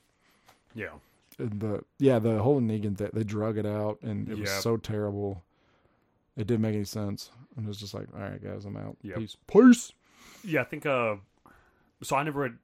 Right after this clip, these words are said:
Speaker 1: read the comics or anything, but, uh, so when that, uh, I can't remember, mm, twenty fourteen, fifteen-ish, whenever, like, the one dude's like, "Oh, man, if we go to, like, to Washington, I know what's up." And he's just a poser at the very end. He doesn't know
Speaker 2: Yeah.
Speaker 1: what's up. It's like, okay, at that point, it's like,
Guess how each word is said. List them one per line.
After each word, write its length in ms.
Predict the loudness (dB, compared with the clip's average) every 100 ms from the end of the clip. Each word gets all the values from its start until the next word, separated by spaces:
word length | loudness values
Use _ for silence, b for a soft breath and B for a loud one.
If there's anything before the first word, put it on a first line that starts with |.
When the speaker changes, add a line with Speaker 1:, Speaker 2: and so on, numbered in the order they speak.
| -6
Speaker 1:
read 140 | -6
the 60 | -6
comics 400 | -10 -10 -12 -14
or 40 |
anything, 340 | -14 -12 -12
but, 280 | -10 -10 -8
uh, 280 | -6 -4 -6 -10 _ _ _ _
so 160 | -6
when 100 | -4
that, 160 | -4 -6 _ _ -18
uh, 60 | -16 -16 -18 -18
I 40 | -18
can't 200 | -16 -18
remember, 260 | -16 -18 -20 _ _ _ _ -20
mm, 680 | -14 -8 -8 -6 -8 -8 -10
twenty 380 | -10 -8 -6 -8
fourteen, 460 | -12 -12 -10 -10
fifteen-ish, 480 | -12 -12 -8 -8 -8
whenever, 220 | -8 -6 -4
like, 180 | -6
the 60 | -6
one 140 | -6 -4
dude's 160 | -6
like, 120 | -8 -8
"Oh, 140 | -6
man, 300 | -6 -8 -10 -14 b b b
if 160 | -12 -8
we 80 | -6
go 140 | -4
to, 60 | -4
like, 160 | -8
to 80 | -8
Washington, 500 | -6 -4 -6 -12 -12
I 120 | -8 -8
know 200 | -6 -8
what's 240 | -8 -6
up." 180 | -6 -6
And 80 | -10
he's 100 | -10
just 140 | -12
a 40 | -12
poser 320 | -10 -10 -10
at 40 | -10
the 60 |
very 240 | -8 -6 -6
end. 100 | -10
He 60 |
doesn't 160 | -8 0
know 100 | 2
Speaker 2:
Yeah. 80 | 2
Speaker 1:
what's 160 | -2
up. 160 | -4 -4
It's 100 | -6
like, 140 | -8 b b b b
okay, 180 | -6 -4
at 40 | -2
that 120 | -2
point, 100 | -4
it's 80 | -4
like, 200 | -6